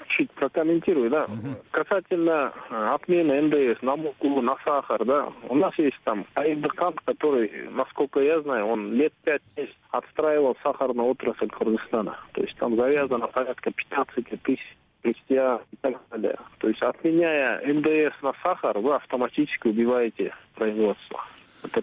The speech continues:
Speaker 2: Ильдар
Speaker 1: первое.
Speaker 2: Курбевич,
Speaker 1: Насчет
Speaker 2: мы,
Speaker 1: муки
Speaker 2: мы,
Speaker 1: то
Speaker 2: а,
Speaker 1: же
Speaker 2: мы от-,
Speaker 1: самое. У
Speaker 2: Ильдар
Speaker 1: нас
Speaker 2: Курбевич,
Speaker 1: есть,
Speaker 2: я просто вам щас
Speaker 1: у
Speaker 2: это
Speaker 1: нас есть
Speaker 2: откорректирую.
Speaker 1: очень много мельниц.
Speaker 2: Ильдар Курбевич, я откорректирую. Мы не только на сахар. На сахар сырец специально для того, чтобы эти предприятия,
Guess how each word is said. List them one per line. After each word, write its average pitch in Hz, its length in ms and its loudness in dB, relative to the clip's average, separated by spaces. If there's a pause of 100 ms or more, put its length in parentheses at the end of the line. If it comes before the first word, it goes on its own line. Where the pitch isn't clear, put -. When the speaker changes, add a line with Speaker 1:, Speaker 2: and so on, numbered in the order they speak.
Speaker 2:
Ильдар 123 220 2
Speaker 1:
первое. - 80 -8
Speaker 2:
Курбевич, - 360 2
Speaker 1:
Насчет 120 80 4
Speaker 2:
мы, 131 100 0
Speaker 1:
муки - 180 -2
Speaker 2:
мы, 147 140 4
Speaker 1:
то 165 120 2
Speaker 2:
а, - 60 2
Speaker 1:
же 160 80 -2
Speaker 2:
мы 139 100 4
от-, 160 160 6
Speaker 1:
самое. 107 220 -2
У 104 120 -2
Speaker 2:
Ильдар 147 180 2
Speaker 1:
нас 160 40 2
Speaker 2:
Курбевич, 151 300 2
Speaker 1:
есть, - 80 -10
Speaker 2:
я 131 100 4
просто 156 300 0
вам 139 160 0
щас 135 220 -4
Speaker 1:
у - 20 -6
Speaker 2:
это 139 140 -6
Speaker 1:
нас 170 180 2
есть 156 100 2
Speaker 2:
откорректирую. 156 600 2
Speaker 1:
очень 151 100 4
много - 160 -2
мельниц. 160 360 -2 (760)
Speaker 2:
Ильдар 135 200 -2
Курбевич, 123 360 -2
я 120 100 0
откорректирую. 143 640 -2
Мы 117 160 0
не 139 140 -2
только 165 280 -6
на 139 100 -6
сахар. 123 380 -8
На 110 140 -4
сахар 131 360 -8
сырец 127 380 -4
специально 117 540 -6
для 104 160 -6
того, 113 180 -6
чтобы 110 260 -8
эти 110 180 -10
предприятия, 107 760 -6